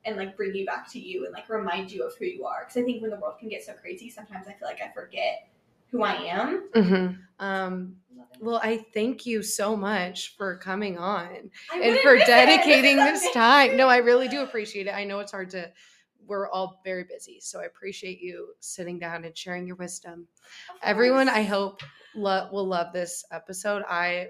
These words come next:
Speaker 2: really enjoyed talking with you. Um,
Speaker 1: Gosh,
Speaker 2: I found it
Speaker 1: well
Speaker 2: to be so insightful and interesting.
Speaker 1: Oh,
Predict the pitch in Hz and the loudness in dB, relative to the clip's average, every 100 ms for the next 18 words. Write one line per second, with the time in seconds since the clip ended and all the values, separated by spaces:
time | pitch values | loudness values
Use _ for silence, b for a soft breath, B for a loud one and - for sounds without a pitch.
0 | 170 165 165 175 175 175 165 - - - | _ -10 -8 -10 -12 -14 -16 -18 -20 -20
1 | 202 214 220 254 277 285 B B B - | -18 -16 -8 -6 -6 -8 B B B -6
2 | 190 180 165 339 285 240 - - 196 - | -4 -2 -4 -8 -12 -14 -12 -2 0 4
3 | 196 196 202 226 220 - 190 180 180 185 | 2 2 -2 -4 -4 -4 -2 -2 -2 -6
4 | 190 185 180 - 180 170 170 165 208 - | -8 -8 -10 -12 -12 -12 -12 -16 -12 -12
5 | 226 226 _ b b b 381 381 494 | -14 -20 _ b b b _ _ -20